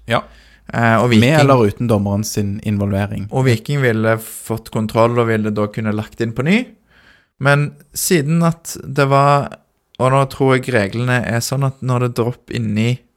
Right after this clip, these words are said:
Speaker 2: boks, uavhengig av hvem som er borti han.
Speaker 1: I seksten-meteren.
Speaker 2: Så, ja, så
Speaker 1: Mm.
Speaker 2: er det keepers ball.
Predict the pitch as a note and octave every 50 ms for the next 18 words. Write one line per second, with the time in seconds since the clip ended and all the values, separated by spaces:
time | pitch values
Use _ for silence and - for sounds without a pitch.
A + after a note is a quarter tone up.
0 | - _ _ - C3+ D3 E3 E3 - - - - - - - - _ _ _ _
1 | - C3 C3+ C3+ C3+ C3+ B2 A#2+ A#2+ A2+ A2 G#2 G#2+ G#2 G#2+ - G#2 G#2 G#2+ -
2 | - G#2+ G#2+ G#2 G#2 - - - A#2+ A#2 A2 A2+ - - - A#2 - - A2 G2+
3 | G#2 - G#2+ A2+ A#2+ - - - G#2 G#2 - - - - A2+ A2+ A#2+ A#2+ A#2 A#2
4 | A2+ A#2 A#2+ C3 - - - B2+ A#2+ A#2 A2+ A#2 - - - C3 C#3 D#3 - _
5 | - A#2+ A2+ G#2+ - - - - G2 G2+ G2+ G2+